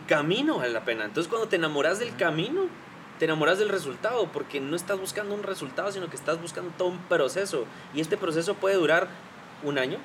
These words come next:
Speaker 1: diez años, ochenta años.
Speaker 2: Toda la vida.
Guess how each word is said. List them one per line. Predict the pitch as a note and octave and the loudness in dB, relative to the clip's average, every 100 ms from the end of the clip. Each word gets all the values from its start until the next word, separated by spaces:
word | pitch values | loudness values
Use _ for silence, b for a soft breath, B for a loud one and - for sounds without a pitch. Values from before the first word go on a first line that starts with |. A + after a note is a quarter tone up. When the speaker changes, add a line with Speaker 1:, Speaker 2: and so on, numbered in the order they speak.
| - - - - - | -12 -18 -18 -18 -4
Speaker 1:
diez | D#3 E3+ | 0 2
años, | G#3 E4 F4 - - - - - | 2 2 -2 -6 -16 -18 -16 -10
ochenta | D3 - F3 G#3 | -8 -6 -6 -4
años. | C#4+ G#3 A#2 - G#2 - - - | -4 -6 -8 -12 -14 -14 -16 -10
Speaker 2:
Toda | A#2+ A#2+ | -6 -4
la | A2 | -6
vida. | - | -10